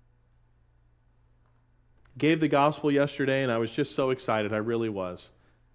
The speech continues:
'Cause there were seventy-something people here that I had never met, and I have no idea what they believe. But man, I was so excited to hear afterwards. When I asked for a raise of hands,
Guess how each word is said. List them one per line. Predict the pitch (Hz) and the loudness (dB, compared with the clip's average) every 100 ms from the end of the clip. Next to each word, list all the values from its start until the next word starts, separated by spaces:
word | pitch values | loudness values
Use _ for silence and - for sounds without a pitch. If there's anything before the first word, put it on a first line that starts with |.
| _ _ _ _ _ _ _ _ | _ _ _ _ _ _ _ _
'Cause | 117 | 0
there | 139 151 | 4 6
were | |
seventy-something | 165 165 156 175 160 160 147 147 | 6 4 4 4 2 0 0 -4
people | 135 131 117 | -2 -2 -2
here | 117 110 | -2 0
that | 117 | 2
I | |
had | 123 | 0
never | 120 127 120 | 0 -2 -2
met, | 113 107 | -2 -4
and | 107 | -4
I | 104 | -4
have | 123 117 | -4 -4
no | 131 | -2
idea | 131 127 127 | -2 0 0
what | 113 113 | 0 0
they | 110 | -2
believe. | 110 101 95 92 - - - - - | 0 -2 -4 -8 -14 -20 -20 -20 -10
But | 107 113 | -6 -2
man, | 127 | 0
I | 113 | 0
was | 113 110 | 0 -2
so | 127 | 0
excited | 123 - 120 110 104 | 0 0 -2 -2 -4
to | 104 | -4
hear | 113 104 - | -2 -2 0
afterwards. | 135 135 113 101 101 113 | 0 0 -2 -2 -4 -2
When | 120 | 0
I | 143 | 0
asked | 180 - | 0 0
for | 131 | 0
a | |
raise | 139 147 135 | 2 0 -2
of | |
hands, | 147 151 110 107 - | -4 -4 -4 -8 -14